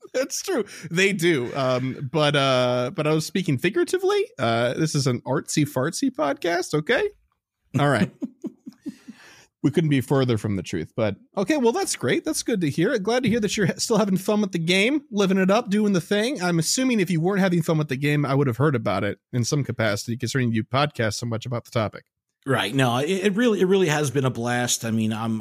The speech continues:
Speaker 2: I'm re-engaged with Team Go Rocket. I'm re-engaged with the gym system. I'm doing plenty of raids. I'm out there grinding. You know, it, it, it seems that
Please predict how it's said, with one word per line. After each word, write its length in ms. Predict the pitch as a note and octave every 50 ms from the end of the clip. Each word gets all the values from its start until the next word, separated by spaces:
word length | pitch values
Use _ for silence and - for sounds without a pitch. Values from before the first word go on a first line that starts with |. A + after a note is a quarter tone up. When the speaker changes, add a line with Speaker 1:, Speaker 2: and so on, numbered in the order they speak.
| -
Speaker 2:
I'm 300 | - A2+ G#2+ G#2 G#2 G2+
re-engaged 720 | G#2+ B2 D3 F3 F#3 F3 D#3+ C3 D3 C#3+ D3 C#3+ C3 - -
with 240 | C3+ C3 B2 B2 -
Team 240 | - - C3+ C3+
Go 100 | B2+ C3
Rocket. 560 | B2 G#2+ G#2 G#2+ A2 A2 G#2+ - A#2 G#2+ - -
I'm 200 | - G#2+ G2 G2
re-engaged 640 | G#2+ C3 C#3+ D3 C3+ B2 A2 B2+ B2 C3 A#2+ A#2+ B2
with 140 | B2+ - -
the 60 | G2+
gym 300 | G2+ - A2+ A2+ G#2+ G#2
system. 640 | - - G#2 G2 - - - G2 F#2 G2 F#2+ F#2 F#2+
I'm 140 | - G2+ G2+
doing 300 | F#2+ A#2+ A#2+ A2 G#2 G#2
plenty 300 | - C#3 C3+ C3+ C3+ C3+
of 100 | B2 G#2+
raids. 420 | A2 A2 A2 A2 A2 G#2+ G2 G2
I'm 120 | G#2 F#2 G#2
out 180 | A#2+ C3+ B2+
there 100 | B2+ A#2+
grinding. 680 | G#2+ - G2 G2+ A2 A2 A2 A2 G#2+ A2+ A2 G#2+ G#2 G#2 - - - - - - - _ _ -
You 80 | A2+
know, 180 | A2 G#2 G2 G2
it, 80 | - C3+
it, 240 | D3 - D3 C#3+ - _ _ _ _ _ _ _ -
it 140 | D3 C3 -
seems 380 | - - F#3 F#3+ G3 E3+ C3
that 320 | - D3+ D3 C#3 C3+ -